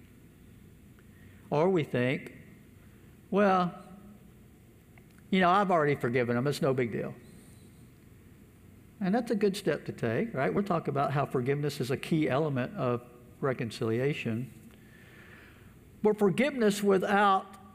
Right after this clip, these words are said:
doing this step that Jesus is talking about doing doesn't produce reconciliation.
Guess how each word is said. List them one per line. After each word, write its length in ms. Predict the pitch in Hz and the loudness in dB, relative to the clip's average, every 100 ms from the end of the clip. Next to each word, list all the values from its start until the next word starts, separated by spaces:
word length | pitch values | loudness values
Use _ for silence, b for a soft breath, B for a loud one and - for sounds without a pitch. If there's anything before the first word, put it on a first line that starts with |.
| - 202 170 | -6 -4 2
doing 340 | 196 202 180 | 2 4 2
this 180 | 170 185 | 2 2
step 560 | - - 208 202 - - | 0 0 2 2 2 -2
that 120 | 156 | -2
Jesus 480 | 143 220 233 175 156 | 0 0 2 -2 -4
is 80 | - | -2
talking 320 | 147 139 147 | -2 -2 -2
about 320 | 131 135 143 | -2 -2 -2
doing 340 | 135 131 131 127 | -2 0 0 2
doesn't 320 | 165 165 - | 2 0 -2
produce 360 | 170 156 143 | 0 0 0
reconciliation. 1000 | 143 135 127 - 123 123 156 139 - 185 | 0 0 -4 -2 0 2 0 -2 -8 -12